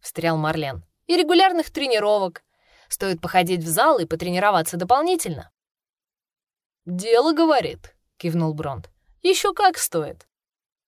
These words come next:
"Что ж, скорректируем программу твоих тренировок". "Я могу составить тебе компанию", —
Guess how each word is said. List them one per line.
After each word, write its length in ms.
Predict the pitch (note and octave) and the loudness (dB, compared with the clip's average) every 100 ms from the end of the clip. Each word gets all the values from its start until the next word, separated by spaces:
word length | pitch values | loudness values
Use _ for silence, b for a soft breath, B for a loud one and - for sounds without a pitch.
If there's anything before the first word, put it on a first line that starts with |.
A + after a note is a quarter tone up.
| _ _ _ _ _ _ _ | _ _ _ _ _ _ _
"Что 260 | - - D#3+ | -12 -8 -8
ж, 140 | - _ _ _ _ _ _ | -10 _ _ _ _ _ _
скорректируем 760 | - - G#4 F#4+ F#4 F#4+ F#4 E4+ | -2 2 2 4 2 4 6 4
программу 540 | E4+ D4+ D#4 D4 C#4 | 4 4 2 2 0
твоих 320 | B3+ B3+ B3+ | 4 4 4
тренировок". 800 | - B3 A#3 G#3 D3 - - - - _ _ _ _ _ _ _ _ _ _ _ _ E3 | -2 -2 0 0 -2 -8 -20 -20 -20 _ _ _ _ _ _ _ _ _ _ _ _ -12
"Я 140 | D#3 | -8
могу 240 | D#3 F3+ | -4 -2
составить 500 | A#3+ D#4 - G3+ A#3 | 0 0 0 -2 -2
тебе 200 | D4 D4+ | -4 -4
компанию", — 640 | E4 G4+ F4 D#4 D#4 C#4 C4+ | 0 2 2 0 0 -6 -8